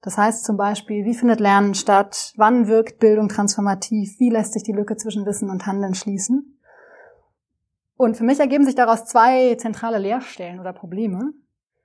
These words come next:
Das eine ist, Antworten auf Fragen der Wirksamkeit politischer Bildung werden vor allem in Theorien, in Lerntheorien gesucht.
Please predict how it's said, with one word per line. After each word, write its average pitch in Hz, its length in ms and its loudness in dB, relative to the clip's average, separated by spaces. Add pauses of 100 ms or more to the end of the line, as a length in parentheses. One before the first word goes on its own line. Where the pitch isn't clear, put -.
(720)
Das 190 140 -10
eine 285 540 2
ist, - 260 -10 (380)
Antworten 254 540 2
auf 220 120 -4
Fragen 214 320 -2
der 175 220 -6
Wirksamkeit 262 640 0
politischer 226 320 -2
Bildung 208 320 0
werden 202 180 2
vor 196 220 -2
allem 185 260 2
in 185 80 -2
Theorien, 180 560 -6
in 180 120 -2
Lerntheorien 269 720 2
gesucht. - 580 -6